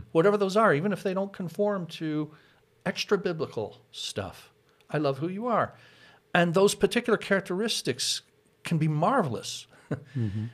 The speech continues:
Speaker 1: because you are not only made in the image of God, you are made in the image of God individually. "Fearfully and wonderfully made," says, uh, Psalm one thirty-nine.
Speaker 2: Mm-hmm.
Speaker 1: "And though,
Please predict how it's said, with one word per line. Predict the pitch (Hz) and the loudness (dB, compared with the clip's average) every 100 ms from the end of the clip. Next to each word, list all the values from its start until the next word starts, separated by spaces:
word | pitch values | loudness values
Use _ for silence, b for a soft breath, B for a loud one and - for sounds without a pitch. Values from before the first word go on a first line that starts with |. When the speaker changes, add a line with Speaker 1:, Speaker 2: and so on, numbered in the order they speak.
| - | -8
Speaker 1:
because | 165 - 175 | -4 0 0
you | 135 151 277 262 156 180 208 _ _ b b b b - | -2 -2 0 2 2 0 -4 _ _ b b b b -2
are | 156 | 0
not | 208 339 | 2 0
only | 311 214 | 0 0
made | 156 156 202 190 | 0 0 0 0
in | 170 | -4
the | |
image | 165 143 | -6 -8
of | 127 | -8
God, | 180 226 175 147 | -4 -2 -2 -4
you | 196 214 | -4 -4
are | 180 185 | -2 -4
made | 175 214 214 | -2 -2 -2
in | 196 | -4
the | 180 | -6
image | 175 165 165 | -6 -8 -8
of | 135 | -6
God | 175 165 165 | -4 -4 -4
individually. | 190 202 196 208 196 127 110 92 - _ _ b b b b _ | -2 0 0 -2 -2 -2 -4 -6 -16 _ _ b b b b _
"Fearfully | - - 214 240 - 165 127 113 | -10 0 2 2 2 4 4 0
and | 131 120 | -2 -2
wonderfully | 123 190 208 - 175 | 0 2 0 -2 -2
made," | 147 160 185 101 - | 0 0 0 -4 -4
says, | - 127 113 - B B B B B | 0 0 0 -4 B B B B B
uh, | 127 117 117 | -2 -2 -2
Psalm | 110 - 135 127 | -4 -2 0 0
one | 127 117 | -2 -2
thirty-nine. | 123 120 120 117 - - - - | -4 -2 -2 -2 -4 -12 -16 -8
Speaker 2:
Mm-hmm. | 107 87 104 B B B B B - | -8 -6 -8 B B B B B 2
Speaker 1:
"And | 180 226 254 214 - | 4 6 6 2 -4
though, | 120 95 107 240 | -6 -6 -4 -6